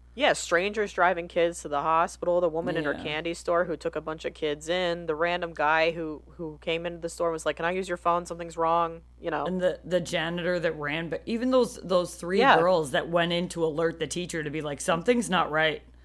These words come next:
Speaker 1: Yeah, seriously. It's, uh,
Speaker 2: You know?
Speaker 1: but, like, and all the people that did survive, like, they have to live with those
Speaker 2: Ugh.
Speaker 1: horrors in their minds, you know? That's,
Speaker 2: Oh my
Speaker 1: that's,
Speaker 2: God.
Speaker 1: it's crazy. And so
Speaker 2: That's
Speaker 1: that's the
Speaker 2: crazy.
Speaker 1: Our Lady of Angels fire in Chicago.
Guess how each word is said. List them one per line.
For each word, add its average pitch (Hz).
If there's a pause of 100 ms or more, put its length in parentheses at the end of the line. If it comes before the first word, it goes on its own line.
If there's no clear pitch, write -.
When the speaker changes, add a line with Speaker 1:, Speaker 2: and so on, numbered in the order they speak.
(380)
Speaker 1:
Yeah, 226
seriously. 175 (100)
It's, -
uh, 180 (380)
Speaker 2:
You 151
know? 147 (400)
Speaker 1:
but, 208
like, 220
and 233
all 240
the 240
people 233
that 208
did 208
survive, 156
like, 151
they 170
have 170
to 185
live 165
with 160 (800)
those 202
Speaker 2:
Ugh. 165
Speaker 1:
horrors 165
in 165
their 165
minds, 180
you 151
know? 160
That's, 175
Speaker 2:
Oh 147
my 127
Speaker 1:
that's, 139
Speaker 2:
God. - (380)
Speaker 1:
it's 147
crazy. 135
And 151
so 170 (600)
Speaker 2:
That's -
Speaker 1:
that's 247
the -
Speaker 2:
crazy. 262
Speaker 1:
Our 220
Lady 220
of 196
Angels 190
fire 156
in 160
Chicago. 131